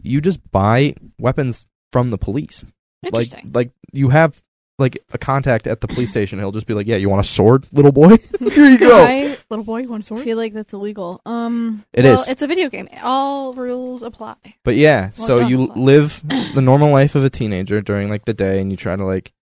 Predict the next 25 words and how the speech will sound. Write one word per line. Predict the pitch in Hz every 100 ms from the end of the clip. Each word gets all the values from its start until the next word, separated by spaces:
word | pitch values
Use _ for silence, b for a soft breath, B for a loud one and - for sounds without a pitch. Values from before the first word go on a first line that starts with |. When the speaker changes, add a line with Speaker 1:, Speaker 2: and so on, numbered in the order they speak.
| _ _ _ -
Speaker 1:
you | 110
know, | 95
obviously | 92 98 - 98
get | -
closer | - 107 107
with | 107 110
your | 101
friends, | 98 95 98 92
study, | - - 104 101 101 95 -
like, | 76 98 -
max | 104 101 98 117
out | 98
your | 98
intelligence, | 101 - 104 98 95 98 98 -
do | 98
stuff | - 98
like | 98
that, | 98 95
'cause | - 214
it's | 269
like | 240
an |
R | 117 107
P | 101
G, | - 95